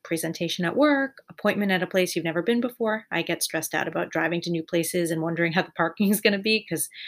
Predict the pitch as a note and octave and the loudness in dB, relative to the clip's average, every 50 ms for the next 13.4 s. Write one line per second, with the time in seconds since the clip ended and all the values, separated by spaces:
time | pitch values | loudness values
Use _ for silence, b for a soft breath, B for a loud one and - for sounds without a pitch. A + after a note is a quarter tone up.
0 | B B B B B B B B B F#3+ G#3 G#3 F#3+ F#3 F#3 F#3 F#3 F#3 F3 E3 | B B B B B B B B B 4 6 6 6 6 6 6 6 6 6 4
1 | D#3+ D#3+ - E3 E3 E3 E3+ E3+ F3 F3 F3 E3+ E3 - - _ - F3 - - | 4 4 2 2 4 4 4 4 2 2 0 -2 -4 -8 -14 _ -16 -10 -6 -4
2 | - D3 - - - G#3 G3+ G3+ F#3+ F3 E3+ - - F#3+ F#3+ F#3+ F#3 F3+ F3 F3 | -2 0 -2 0 0 0 0 2 2 0 0 2 2 4 4 4 4 4 4 2
3 | E3+ E3+ - _ _ _ _ - - F3+ F3 F3+ - F3+ F3 F3+ F3 _ - - | 0 -2 -6 _ _ _ _ -8 -4 -4 -4 -2 -2 -2 -2 -2 -4 _ -8 -4
4 | F#3 F3 E3 F3 F3+ F3+ D#3+ F3 E3+ E3+ E3 D#3 - - - E3+ E3+ E3+ E3+ E3+ | -4 -2 0 2 2 2 2 2 2 2 2 0 -2 -4 -2 -2 -2 -2 0 0
5 | F3 F3 G3 A#3+ B3+ B B B B B B B B - F3+ E3+ E3+ E3+ E3+ E3+ | 2 2 2 0 0 B B B B B B B B 2 4 4 4 2 0 -2
6 | E3+ B B B B B B B F3 F3+ F#3 - F3 - F3+ F3+ F3 - F#3 F3+ | -6 B B B B B B B -2 0 0 0 0 2 2 2 2 2 0 0
7 | - - F3+ G3 B3 C4 - - - F#3 F3 F3 F3 - - - - F#3+ F#3 F3+ | 0 0 2 2 2 0 -2 2 2 4 4 4 2 0 -2 -2 -2 -2 0 0
8 | F3 F3 E3+ - E3 D3+ C#3+ F#3 F#3 F3+ F3 F3+ G3 F#3+ F#3 F#3 F3+ F3 E3+ - | 0 0 0 0 0 0 2 2 2 2 2 2 2 2 2 2 2 2 2 0
9 | F3+ F3 E3+ - F3+ F3 F3 F3 E3+ E3+ E3+ D#3+ - - F3 F3 F3 E3+ E3+ E3+ | -2 -4 -4 -2 -2 -2 0 0 0 0 0 0 -2 -2 -2 0 0 2 2 2
10 | E3+ E3 E3 E3 E3+ E3+ E3+ E3+ E3 E3+ - - - G3 F3+ D#3 - - E3 - | 2 0 0 -2 -2 0 0 0 0 0 -2 0 2 2 2 2 0 -4 -8 -16
11 | B B B B B B B B B _ _ _ _ _ _ _ _ _ _ _ | B B B B B B B B B _ _ _ _ _ _ _ _ _ _ _
12 | _ _ _ _ _ _ _ _ - G3+ G3+ A3+ B3 C4 C4 - - G3 F#3+ F3+ | _ _ _ _ _ _ _ _ 2 4 4 4 4 2 0 2 2 2 4 4
13 | F3+ F#3 F3+ E3+ E3 E3 E3 | 2 2 2 2 2 2 0